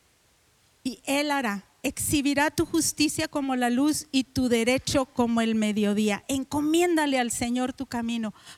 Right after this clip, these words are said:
confía en Él y Él hará. "Exhibirá tu justicia como la luz y tu derecho como el mediodía". Va a haber muchas veces, porque la vida es enfrentar muchas crisis,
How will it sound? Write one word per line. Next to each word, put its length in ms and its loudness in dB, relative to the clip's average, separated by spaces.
confía 880 2
en 220 0
Él 260 -2
y 300 0
Él 360 2
hará. 420 -2
"Exhibirá 680 0
tu 200 0
justicia 1000 -2
como 320 -2
la 140 -2
luz 440 2
y 120 -2
tu 180 -2
derecho 540 -2
como 300 0
el 100 -2
mediodía". 540 0
Va 40 4
a 20 2
haber 200 0
muchas 640 0
veces, 720 -2
porque 280 0
la 160 2
vida 240 0
es 160 -2
enfrentar 540 0
muchas 480 0
crisis, 560 -4